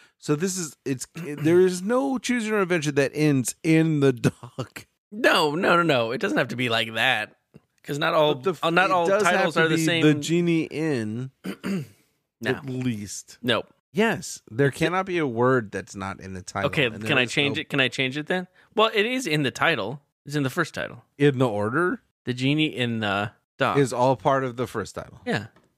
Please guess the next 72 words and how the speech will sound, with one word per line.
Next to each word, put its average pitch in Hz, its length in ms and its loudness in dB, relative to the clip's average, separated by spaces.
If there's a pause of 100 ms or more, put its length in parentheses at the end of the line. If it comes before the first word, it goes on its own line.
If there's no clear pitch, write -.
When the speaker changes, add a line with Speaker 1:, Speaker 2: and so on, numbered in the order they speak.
(400)
Speaker 1:
Okay, 139 180 0
that's 113 240 -4
fine. 117 440 -8
Speaker 2:
Do 147 80 0
you - 20 4
want 147 60 2
me 151 100 2
to 135 40 -10
change 143 240 0
it 135 120 -8
so 131 80 0
it 113 80 -2
feels 123 320 -4
more 113 140 2
happy-happy? 117 680 -4 (200)
Speaker 1:
I 101 60 -16
want 110 420 -10
you 120 60 -6
to 101 120 -10
change 104 360 -4
it 92 140 -8
so 98 160 -4
it's 92 120 -8
just 101 220 -8
anything 92 340 -6
else. 107 280 -2
I 113 80 2
Speaker 2:
Here - 0 -
Speaker 1:
don't 104 80 0
know 135 60 2 (160)
what 107 100 0
Speaker 2:
goes. 131 80 -2
Speaker 1:
the - 80 -14
genie 123 220 0
Speaker 2:
Here 113 80 2
goes. 98 80 0
Speaker 1:
could 143 80 2
Speaker 2:
Here, 147 100 0
Speaker 1:
be 131 80 4
Speaker 2:
this 127 160 4
Speaker 1:
in 127 60 0
Speaker 2:
is 156 60 -2
Speaker 1:
if - 80 -2
it's 139 40 0
Speaker 2:
more, 123 100 2
Speaker 1:
not 117 160 0
the 117 80 -8
Speaker 2:
this 127 120 -2
is 160 40 2
Speaker 1:
No, 208 120 6
I 165 100 2
Speaker 2:
more 190 80 0
Speaker 1:
got 185 100 4
it, 165 40 4
I 185 100 2
got 175 80 0
it, - 0 -
I 170 80 2
Speaker 2:
happy-happy. 175 80 0
Speaker 1:
got 175 160 2
it. 151 100 -2
I'll 175 80 2
figure 170 280 -4
it 110 40 0
out. 113 160 -4 (220)
Speaker 2:
The 135 80 2
genie 135 260 2
Speaker 1:
The 98 140 -2
Speaker 2:
dog. 62 100 -4
Speaker 1:
genie 180 480 0
in 123 320 0
the 120 540 2